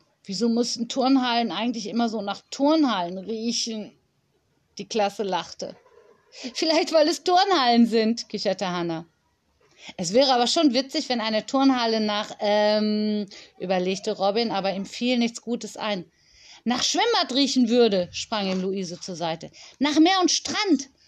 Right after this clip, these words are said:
oder wie ein frisch gedüngtes Feld. Wie Weihnachten oder wie in einer Parfümerie."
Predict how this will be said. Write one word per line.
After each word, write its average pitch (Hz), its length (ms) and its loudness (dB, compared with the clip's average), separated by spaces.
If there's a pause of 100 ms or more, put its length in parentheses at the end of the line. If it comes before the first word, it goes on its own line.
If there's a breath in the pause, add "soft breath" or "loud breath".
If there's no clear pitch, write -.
(160 soft breath)
oder 277 260 2
wie 285 100 2
ein 254 140 0
frisch - 360 -4
gedüngtes 285 680 -2
Feld. 285 500 4 (640)
Wie 220 260 -4
Weihnachten 269 840 -6 (480 soft breath)
oder 233 480 4
wie 208 140 -2
in 202 80 -4
einer 190 260 -4
Parfümerie." 190 960 -2